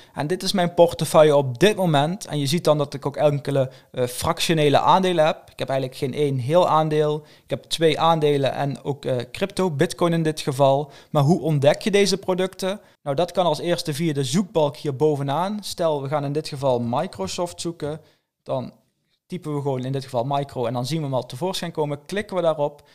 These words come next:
En dan krijg je eigenlijk informatie over het aandeel. Hier zie je vaak het laatste nieuws. Je kunt wat zien over het bedrijf. Ehm, ja, heel veel informatie kom je hier tegen, maar vooral statistiek is wel interessant. Hier zie je vaak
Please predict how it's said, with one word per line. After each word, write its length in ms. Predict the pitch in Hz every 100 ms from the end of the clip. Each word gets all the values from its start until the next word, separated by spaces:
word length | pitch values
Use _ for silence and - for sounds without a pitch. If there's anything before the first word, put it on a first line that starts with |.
| _ _
En 60 | 147
dan 80 | 151
krijg 240 | 175 165
je 60 | 160
eigenlijk 320 | 156 151 -
informatie 720 | 165 - 147 165 175 - 147
over 200 | 147 135
het 160 | 127 -
aandeel. 440 | 165 185 185 185
Hier 240 | 151 143
zie 140 | 139 139
je 100 | 127
vaak 240 | 127 120
het 280 | 117 - - _ _ -
laatste 480 | 131 135 - -
nieuws. 560 | 147 160 170 170 - - _ _
Je 120 | -
kunt 180 | - 135
wat 120 | 127
zien 240 | - 151 -
over 280 | 175 175
het 100 | 170
bedrijf. 640 | 156 151 147 147 143 151 - _ _ -
Ehm, 260 | 127 123 123 - _ _ _
ja, 120 | -
heel 140 | 143 143
veel 100 | 139
informatie 380 | 135 135 127 -
kom 140 | 131
je 60 | 131
hier 180 | 165
tegen, 280 | 170 160 160
maar 140 | 139 135
vooral 400 | 143 143 131 - -
statistiek 640 | - 175 170 127 - 220
is 160 | 196 -
wel 120 | 185
interessant. 720 | 175 - 165 - 165 175 - _ _ _
Hier 140 | 139
zie 120 | 131
je 80 | 139
vaak 360 | 123 131 123